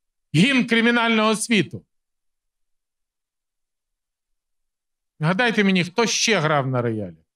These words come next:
Чим?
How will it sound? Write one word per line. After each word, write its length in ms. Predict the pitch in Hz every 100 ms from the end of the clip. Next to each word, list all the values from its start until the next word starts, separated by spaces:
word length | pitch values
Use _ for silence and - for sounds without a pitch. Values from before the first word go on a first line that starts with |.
| _ _ _ _ _ _ _ _ _ _ _ _ _ _ _ _ _ _ _ _ _ _ _ _ _ -
Чим? 420 | - 254 294 262